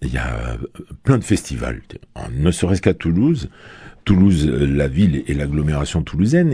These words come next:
il y a par an plus d'une trentaine de festivals. Donc, euh, ça serait vraiment, euh, euh, difficile de pas trouver chaussure à son pied, quelque chose qui, qui va vous attirer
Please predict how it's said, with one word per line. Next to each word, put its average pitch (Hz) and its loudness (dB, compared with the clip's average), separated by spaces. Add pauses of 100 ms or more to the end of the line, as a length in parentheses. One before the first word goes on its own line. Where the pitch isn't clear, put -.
il 98 4
y 117 4
a 143 2
par 104 0
an 151 0
plus 139 0
d'une 107 2
trentaine 120 -2
de 104 0
festivals. 101 -4
Donc, 82 -2
euh, 71 0 (800)
ça - -8
serait 85 2
vraiment, 69 0
euh, 76 -2 (540)
euh, 65 -2
difficile 98 0
de 90 2
pas - 0
trouver 95 2
chaussure 80 0
à 78 -2
son 73 -6
pied, - -4
quelque - -6
chose 98 -2 (480)
qui, 87 2
qui 80 -2
va 78 4
vous 71 0
attirer 92 2